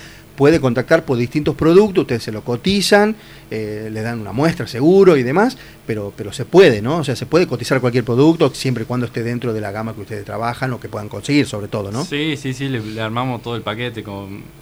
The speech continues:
Speaker 2: algunos le armamos, eh, cuando quieren las cajas de presentación,
Speaker 1: Claro.
Speaker 2: el regalo con el producto adentro, o
Speaker 1: Bien.
Speaker 2: caja sola,
Speaker 1: Bien.
Speaker 2: con el logo de,
Speaker 1: De la
Speaker 2: grabado en
Speaker 1: empresa.
Speaker 2: todos
Speaker 1: De la
Speaker 2: lados.
Speaker 1: empresa o de cualquier
Speaker 2: Lo que
Speaker 1: nombre o
Speaker 2: quieran,
Speaker 1: lo que sea,
Speaker 2: claro,
Speaker 1: digamos.
Speaker 2: el que quien te crea.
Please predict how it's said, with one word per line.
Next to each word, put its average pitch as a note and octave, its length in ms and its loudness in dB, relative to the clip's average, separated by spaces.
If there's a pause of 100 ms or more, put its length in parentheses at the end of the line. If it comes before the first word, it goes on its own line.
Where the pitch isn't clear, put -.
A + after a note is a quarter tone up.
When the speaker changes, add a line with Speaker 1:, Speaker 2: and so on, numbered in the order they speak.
(160)
Speaker 2:
algunos A2+ 340 -6
le G#2+ 60 -2
armamos, A2+ 300 -6 (180)
eh, A2 160 -10
cuando G2+ 220 -10
quieren A#2 260 -6
las G#2 120 -6
cajas A2 180 -6
de G2+ 80 -6
presentación, A2+ 800 -6 (280)
Speaker 1:
Claro. A#2 200 -14
Speaker 2:
el G2+ 40 -12
regalo A2 360 -6
con G2+ 80 -8
el F#2+ 60 -10
producto A2 300 -6
adentro, A2+ 500 -4
o A2+ 60 -8
Speaker 1:
Bien. G#2 140 -8
Speaker 2:
caja G#2+ 240 -6
sola, A2+ 360 -8 (200)
Speaker 1:
Bien. G2+ 180 -10 (160)
Speaker 2:
con G#2 160 -8
el G2 80 -8
logo G#2+ 300 -2
de, G2+ 160 -8 (420)
Speaker 1:
De A#2+ 100 -4
la - 20 -4
Speaker 2:
grabado G#2 200 -4
en A#2 60 -2
Speaker 1:
empresa. G#2+ 280 -8
Speaker 2:
todos G#2+ 180 -14
Speaker 1:
De - 20 -8
la C3 80 -2
Speaker 2:
lados. C3+ 60 2
Speaker 1:
empresa E3+ 320 2
o D3+ 40 6
de C3+ 80 2
cualquier B2 300 0 (180)
Speaker 2:
Lo C#3 240 2
que D#3 60 6
Speaker 1:
nombre - 20 4
o D#3 60 2
Speaker 2:
quieran, D3+ 180 8
Speaker 1:
lo A#2+ 80 2
que B2 80 -4
sea, B2+ 240 2
Speaker 2:
claro, D3 240 2
Speaker 1:
digamos. C3 40 0
Speaker 2:
el C3 40 -4
que C3 180 -4
quien E3+ 160 -4
te D#3+ 80 -6
crea. C#3+ 220 -6